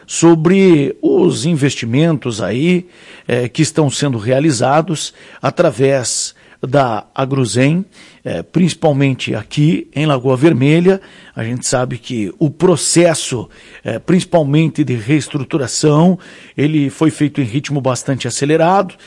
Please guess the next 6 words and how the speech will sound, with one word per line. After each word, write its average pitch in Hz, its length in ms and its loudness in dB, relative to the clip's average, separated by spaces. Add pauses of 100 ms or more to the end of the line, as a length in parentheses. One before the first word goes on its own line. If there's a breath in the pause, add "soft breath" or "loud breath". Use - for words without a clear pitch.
(240 loud breath)
Agora 156 320 -2
foram 160 320 0
anunciados 143 640 0
outros 135 360 -4
investimentos 127 680 -6
também. 110 320 -2